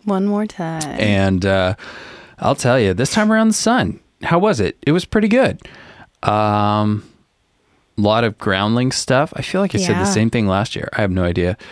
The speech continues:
Speaker 2: But, uh, ground, went to groundlings.
Speaker 1: Mm-hmm.
Speaker 2: Um, did long form there a couple times,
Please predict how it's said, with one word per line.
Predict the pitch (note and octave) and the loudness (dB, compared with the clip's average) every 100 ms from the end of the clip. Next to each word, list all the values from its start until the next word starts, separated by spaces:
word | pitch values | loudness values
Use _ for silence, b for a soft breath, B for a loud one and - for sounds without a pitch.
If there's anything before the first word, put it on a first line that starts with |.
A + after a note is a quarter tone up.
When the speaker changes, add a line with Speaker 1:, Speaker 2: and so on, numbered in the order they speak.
| B B - | B B -6
Speaker 2:
But, | - G#2 G2 - | 0 2 0 -2
uh, | G2+ F#2+ G2+ F#2+ F#2 G#2 - _ _ B B B B _ - | -2 0 0 0 0 -2 -6 _ _ B B B B _ -6
ground, | A2 G2+ A2+ A#2+ B2 A2+ | 0 0 0 -2 -6 -2
went | G#2 A2 | 0 0
to | C#3+ | 0
groundlings. | G2+ F#2 F#2+ A#2+ - - | 0 0 0 -2 -4 0
Speaker 1:
Mm-hmm. | G#3 G3 E3 | 2 0 0
Speaker 2:
Um, | F#2+ F#2+ F#2 G2 F#2 F#2 B B B B B B B _ | 0 0 0 -2 -2 -4 B B B B B B B _
did | A#2+ A#2 | 2 4
long | G#2+ G2 G#2 | 4 2 0
form | - F#2+ F#2+ | -2 0 2
there | F#2 F#2+ | 2 0
a | |
couple | - F#2+ | 0 -2
times, | F#2+ G2 F#2 G#2 B2+ | 0 0 0 -2 -4